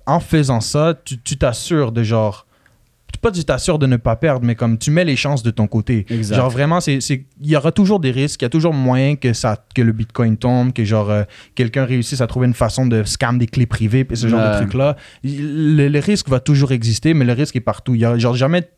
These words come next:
Speaker 1: il y a aucun endroit, à part genre des bons du trésor, puis encore là, ça arrive que des
Speaker 2: Mhm.
Speaker 1: gouvernements font défaut sur leurs dettes. On,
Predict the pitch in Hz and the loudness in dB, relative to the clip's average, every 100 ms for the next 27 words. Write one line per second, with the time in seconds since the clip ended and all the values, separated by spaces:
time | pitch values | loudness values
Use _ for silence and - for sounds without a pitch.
0 | - 160 165 226 202 190 135 120 131 143 | -8 0 0 0 -2 0 0 0 0 0
1 | 151 - - 113 143 127 120 117 131 127 | -2 -8 -6 -2 -2 -2 -4 0 0 0
2 | 131 117 127 - 123 110 117 107 113 123 | 0 2 0 0 -4 -2 -2 0 2 2
3 | 110 104 117 113 110 113 113 110 110 117 | 0 0 0 -2 0 2 2 2 2 2
4 | 120 113 107 104 - - 117 117 120 123 | 2 2 2 0 -4 -10 -2 0 2 0
5 | 120 107 92 117 180 135 95 98 95 | 0 -2 0 0 0 -2 -2 -2 -2